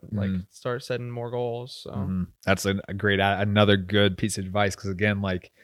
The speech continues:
Speaker 2: signing the pro contract is, like, okay, great, but, like, it means nothing if you're not getting in the games now,
Speaker 1: Yeah,
Speaker 2: if you're not
Speaker 1: no,
Speaker 2: doing the
Speaker 1: he,
Speaker 2: next
Speaker 1: my
Speaker 2: step.
Speaker 1: dad's always been like, "Set goals, set
Speaker 2: Mm-hmm.
Speaker 1: little goals and big goals, and achieve the little ones, push towards the big ones."
Speaker 2: Yeah.
Speaker 1: So.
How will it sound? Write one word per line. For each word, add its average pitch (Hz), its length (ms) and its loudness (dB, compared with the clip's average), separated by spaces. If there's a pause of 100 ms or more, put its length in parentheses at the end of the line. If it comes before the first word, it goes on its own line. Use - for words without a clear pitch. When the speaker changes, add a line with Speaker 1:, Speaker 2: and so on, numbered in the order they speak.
(180)
Speaker 2:
signing 113 300 6
the 104 40 4
pro 113 180 4
contract 107 540 2
is, 95 120 0
like, 92 180 -4
okay, 98 260 2
great, 104 380 4
but, 113 100 0
like, 98 320 4 (720)
it 110 120 4
means 104 180 4
nothing 110 320 4
if 98 140 0
you're 101 100 2
not 95 260 2 (120)
getting 98 180 2
in 92 80 0
the 90 60 -2
games 90 260 0
now, 85 100 -8
Speaker 1:
Yeah, - 200 -4
Speaker 2:
if 104 80 -6
you're 95 60 -2
not 92 120 -2
Speaker 1:
no, 104 140 -6
Speaker 2:
doing 95 140 -2
the 92 40 -2
Speaker 1:
he, 87 80 -6
Speaker 2:
next 87 140 -10
Speaker 1:
my 127 80 -4
Speaker 2:
step. 127 140 -2
Speaker 1:
dad's 120 120 -6
always 113 280 -8
been 104 180 -16
like, 104 200 -16
"Set 117 240 -10
goals, 113 540 -10 (380)
set - 140 0
Speaker 2:
Mm-hmm. 87 80 -2
Speaker 1:
little 139 180 -4
goals 131 400 -2
and 117 160 -10
big 104 140 -10
goals, 107 360 -12
and 107 160 -12
achieve 120 400 -10
the 120 80 -12
little 120 220 -6
ones, 117 500 -12 (340)
push 120 200 -10
towards 110 300 -12
the - 100 -20
big 107 100 -14
ones." 117 300 -16
Speaker 2:
Yeah. 87 240 -2
Speaker 1:
So. - 80 -16